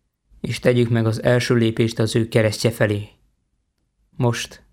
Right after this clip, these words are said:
ebben a percben adjuk neki életünket, és fogadjuk el kegyelmét,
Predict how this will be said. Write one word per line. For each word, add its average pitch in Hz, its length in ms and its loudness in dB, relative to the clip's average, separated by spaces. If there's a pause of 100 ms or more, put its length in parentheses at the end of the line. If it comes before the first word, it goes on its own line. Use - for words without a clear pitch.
(960)
ebben 123 320 2
a 117 100 0
percben 117 500 0
adjuk 127 340 0
neki 113 260 -2
életünket, 117 840 0 (1000)
és 123 160 -2
fogadjuk 120 500 2
el 110 140 4
kegyelmét, 104 720 0